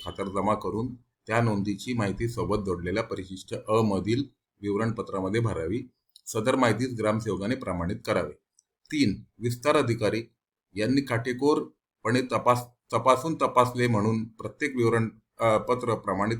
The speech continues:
करावे व सदर विवरणपत्र ग्रामसेवकाकडे परत देऊन त्याची एक प्रत पंचायत समिती कार्यालयात ठेवावी. ग्रामपंचायत व विस्तार अधिकारी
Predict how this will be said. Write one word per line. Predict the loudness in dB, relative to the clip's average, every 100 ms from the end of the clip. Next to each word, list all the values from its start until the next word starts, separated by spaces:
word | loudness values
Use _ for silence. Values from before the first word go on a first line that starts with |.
| -4
करावे | 0 2 0 -4 _ _ -6
व | -4
सदर | -2 2 2 2 -4 _ _ -6
विवरणपत्र | 0 2 4 2 0 0 0
ग्रामसेवकाकडे | 2 2 4 2 2 2 4 4 2 0 _ 0
परत | 2 2 -4 _
देऊन | 0 2 2 0
त्याची | -8 _ -6 -4 -4 -2
एक | -2 0
प्रत | 2 2 0 -10 _ _
पंचायत | -8 -6
समिती | -6 -4 -6 -6 -4
कार्यालयात | -2 0 0 -2
ठेवावी. | -2 -2 -2 -6 -12 _ _ _ _ -8
ग्रामपंचायत | -2 0 0 0 2 2 4
व | 2
विस्तार | 2 -2 2 4
अधिकारी | 4 2 0 -2